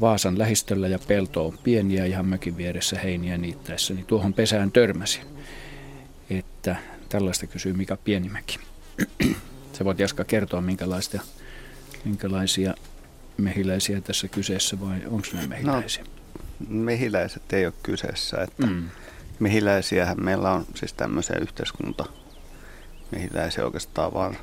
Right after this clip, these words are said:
Speaker 2: vaan tää varsinainen mehiläinen, kotimehiläinen. Ja nää karvaset tuolla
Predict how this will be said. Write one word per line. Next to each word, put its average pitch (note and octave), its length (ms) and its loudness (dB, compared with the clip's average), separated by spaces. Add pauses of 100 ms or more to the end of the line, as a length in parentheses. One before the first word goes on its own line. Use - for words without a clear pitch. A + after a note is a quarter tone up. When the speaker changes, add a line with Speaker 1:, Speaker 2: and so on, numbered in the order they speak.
(240)
Speaker 2:
vaan F2+ 200 -2
tää E2+ 200 0
varsinainen E2+ 520 -2
mehiläinen, G2+ 920 4 (260)
kotimehiläinen. - 1000 -2
Ja - 80 -4 (960)
nää A2 180 10
karvaset A#2+ 720 10 (2000)
tuolla G#2 320 8